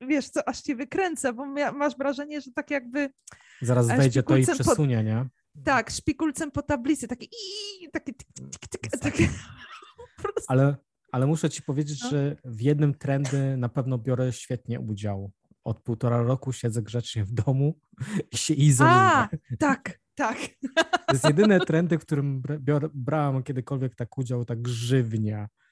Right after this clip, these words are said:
Speaker 2: żywnie. I z-
Speaker 1: Który po prostu czułeś, że jest jak najbardziej twój, autentyczny, naturalny i ci nie przeszkadza.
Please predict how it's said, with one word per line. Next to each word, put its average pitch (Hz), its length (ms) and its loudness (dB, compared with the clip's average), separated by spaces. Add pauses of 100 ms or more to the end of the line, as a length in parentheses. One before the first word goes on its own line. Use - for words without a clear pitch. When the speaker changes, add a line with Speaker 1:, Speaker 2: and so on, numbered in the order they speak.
(340)
Speaker 2:
żywnie. 110 840 -8
I - 40 -8
z- - 40 0
Speaker 1:
Który 285 260 2
po 254 140 -6
prostu - 440 -4 (120)
czułeś, 294 460 2
że 254 220 0
jest 254 340 -2
jak 254 280 -4
najbardziej 214 680 -4
twój, 220 460 -6
autentyczny, 196 840 -6
naturalny 196 640 -4
i 202 120 -10
ci 190 160 -8
nie 175 120 -6
przeszkadza. 165 680 -6